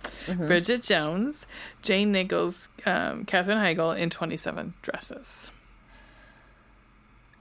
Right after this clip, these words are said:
Speaker 2: I mean, I'm, well, well, they all find love at the end, so I guess it's
Speaker 1: Right.
Speaker 2: like,
Speaker 1: I mean,
Speaker 2: yeah.
Speaker 1: you know, like, I, mm,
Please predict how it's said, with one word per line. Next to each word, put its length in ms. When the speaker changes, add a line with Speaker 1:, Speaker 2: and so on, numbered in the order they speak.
Speaker 2:
I 280
mean, 300
I'm, 160
well, 240
well, 380
they 120
all 140
find 320
love 180
at 100
the 160
end, 180
so 120
I 60
guess 120
it's 80
Speaker 1:
Right. 240
Speaker 2:
like, 100
Speaker 1:
I 80
mean, 300
Speaker 2:
yeah. 240
Speaker 1:
you 100
know, 280
like, 160
I, 280
mm, 340